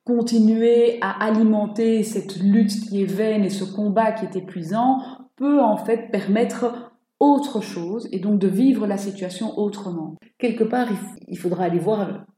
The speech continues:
Speaker 2: auprès de la personne si c'est de la tristesse qui est derrière cette colère, si c'est de la peur, parce que du coup, en fonction de ce qui est présent chez elle, donc c'est pas évidemment nous comme coach, euh, qui allons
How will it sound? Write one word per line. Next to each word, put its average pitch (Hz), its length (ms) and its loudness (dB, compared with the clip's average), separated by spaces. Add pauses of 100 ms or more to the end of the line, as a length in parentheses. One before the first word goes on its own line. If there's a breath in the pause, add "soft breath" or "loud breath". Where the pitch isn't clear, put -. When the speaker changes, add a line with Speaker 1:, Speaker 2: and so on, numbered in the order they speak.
(100)
Speaker 2:
auprès - 560 -8
de 170 40 -2
la 165 60 4
personne 175 540 0 (180 loud breath)
si - 180 -10
c'est 190 180 -2
de 165 40 -4
la 175 100 4
tristesse 170 460 -8
qui - 100 -8
est - 40 -8
derrière 160 260 -6
cette - 180 -12
colère, 247 560 -2 (400 loud breath)
si - 160 -6
c'est 202 120 0
de 170 60 2
la 156 140 -2
peur, 214 560 -2 (360 loud breath)
parce - 180 -2
que 208 80 -2
du 156 140 -4
coup, 277 360 -2
en 196 100 0
fonction 202 440 -4
de 180 80 2
ce - 80 -6
qui - 100 -4
est 190 40 -4
présent 175 320 -4
chez 156 140 -8
elle, 214 240 -2
donc 143 180 -6
c'est - 100 -10
pas - 80 -4
évidemment 156 320 -4
nous 190 180 0
comme 151 240 -4
coach, 190 360 -4
euh, 156 280 -2
qui - 100 -10
allons 160 320 -8